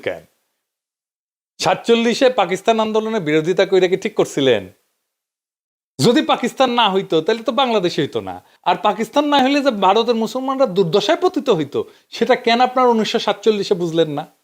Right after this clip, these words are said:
আজ বুঝতেছেন। তখন তো জিন্নাকে সাপোর্ট দেন নাই, তার বিরোধিতা করছেন। আচ্ছা, বাদ দেন, ভুল করছেন একটা। উনিশশো পঞ্চাশ সালে ভূমি সংস্কার আইন হইতেছে,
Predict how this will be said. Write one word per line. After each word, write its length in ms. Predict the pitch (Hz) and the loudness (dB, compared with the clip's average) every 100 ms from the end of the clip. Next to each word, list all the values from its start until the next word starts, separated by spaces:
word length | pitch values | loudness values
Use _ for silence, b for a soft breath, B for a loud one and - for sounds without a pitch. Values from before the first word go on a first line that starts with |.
| _ _ _ _ _ _ | _ _ _ _ _ _
আজ 140 | 175 165 | -2 0
বুঝতেছেন। 440 | 156 - 160 - 135 160 _ _ _ _ _ _ _ _ _ _ _ - | -4 -4 -6 -2 -4 -6 _ _ _ _ _ _ _ _ _ _ _ 2
তখন 160 | 226 247 | 2 4
তো 40 | 254 | 2
জিন্নাকে 300 | 226 220 214 208 | 4 2 0 -2
সাপোর্ট 220 | 180 175 143 | -2 -2 0
দেন 100 | 127 117 | -2 -2
নাই, 100 | 110 _ _ - | -10 _ _ -2
তার 120 | 254 190 | 0 2
বিরোধিতা 400 | 277 302 208 151 123 | 2 2 0 -2 -4
করছেন। 320 | 113 - 98 107 _ _ _ _ _ _ _ _ | -10 -8 -10 -10 _ _ _ _ _ _ _ _
আচ্ছা, 200 | 240 226 190 | -2 0 0
বাদ 140 | 160 110 | -2 -4
দেন, 120 | 87 80 _ _ _ _ _ _ _ _ _ _ _ | -16 -18 _ _ _ _ _ _ _ _ _ _ _
ভুল 140 | 185 226 165 | 2 4 2
করছেন 260 | - 123 90 | 0 -2 -4
একটা। 180 | - - _ _ _ _ | -14 -20 _ _ _ _
উনিশশো 380 | - 220 254 311 311 | -6 -2 0 -2 0
পঞ্চাশ 280 | 247 226 - | 0 0 -2
সালে 180 | 147 123 101 113 | -2 0 -2 -2
ভূমি 180 | 208 233 | -2 0
সংস্কার 340 | 190 180 - 214 - | 0 -2 -2 -2 0
আইন 160 | 156 139 117 | -2 -2 -4
হইতেছে, 280 | 104 117 | -6 -6